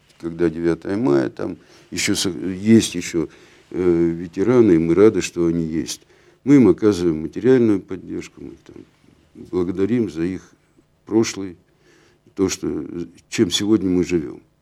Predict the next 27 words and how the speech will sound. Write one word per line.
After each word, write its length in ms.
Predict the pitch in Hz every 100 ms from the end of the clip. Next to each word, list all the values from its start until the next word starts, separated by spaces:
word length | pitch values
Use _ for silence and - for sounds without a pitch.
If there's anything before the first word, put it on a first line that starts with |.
| -
Мы 80 | 123
живём 260 | 135 123
их 100 | 104
прошлым, 400 | - 85 67 - _ _ _ _ _ -
тех 180 | 92 76
вот 140 | 73
людей, 260 | 90 101 147
кого 360 | 101 87 95
уже, 280 | 80 76 80 - _ _ _ _ - - _
кого 140 | 98
мы 100 | 101
считаем 360 | 85 - 95 82
ветеранами. 580 | 71 - - - - - _ _ _ _ - - _ _ - 82 -
И 400 | - 113 113 110 -
этот 260 | 123 123
пример, 440 | 117 123 147 147 107
он, 300 | 104 107 98
э, 320 | 90 98 98 92
достаточно, 840 | 90 - 123 110 - 110 101 90 -
м, 800 | 80 87 76 - - - 71 71
ярко 380 | 104 117 95 90
показывает 840 | - 92 127 123 90 87 82 80
и 40 | 82
членам 400 | - 117 107 92
палаты, 500 | 90 87 82 73 62
и 40 |
бизнесу. 680 | 69 85 113 90 82 - 80